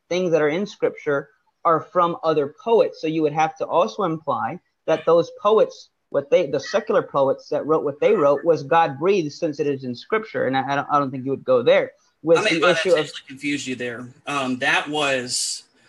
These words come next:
Speaker 2: that was a, just showing the methodology, not necessarily the axiom itself. I was, I was showing that he was showing that given their position, it, their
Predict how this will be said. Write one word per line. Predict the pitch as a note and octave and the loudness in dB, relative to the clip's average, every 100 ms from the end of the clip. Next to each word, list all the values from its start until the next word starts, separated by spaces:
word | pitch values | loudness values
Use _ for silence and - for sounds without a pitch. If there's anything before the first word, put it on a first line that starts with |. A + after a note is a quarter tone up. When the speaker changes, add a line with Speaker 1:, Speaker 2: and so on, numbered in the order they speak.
| _ - | _ -2
Speaker 2:
that | E3+ | 2
was | F3 D3+ | 4 2
a, | C#3 B2+ | -2 -4
just | C#3+ - | -8 -2
showing | D#3+ D3 | -2 -2
the | C3 | -4
methodology, | C#3 C#3 B2+ B2+ B2+ B2 A#2+ | -4 -6 -6 -4 -4 -6 -6
not | C3 B2+ | -6 -6
necessarily | B2+ B2+ C3+ A#2+ | -10 -6 -6 -4
the | B2+ | -6
axiom | B2 - - - - | -8 -12 -16 -16 -16
itself. | A2 - C3+ A#2 A#2 | -12 -10 -8 -8 -4
I | C3+ | -4
was, | B2+ B2+ - | -4 -6 -6
I | C#3 | -4
was | C3 | -2
showing | E3 D#3 D3 | -2 -2 -2
that | B2+ | -4
he | D#3+ | -6
was | C#3 B2+ | -6 -4
showing | E3 D#3 | -2 -2
that | B2+ | -4
given | D#3+ D3+ C3 | -4 -2 0
their | D#3 F3+ | -2 -2
position, | C#3 C3+ C3 B2 B2+ _ _ _ | -4 -6 -6 -10 -12 _ _ _
it, | - C3 - | -8 -8 -2
their | D#3+ | -2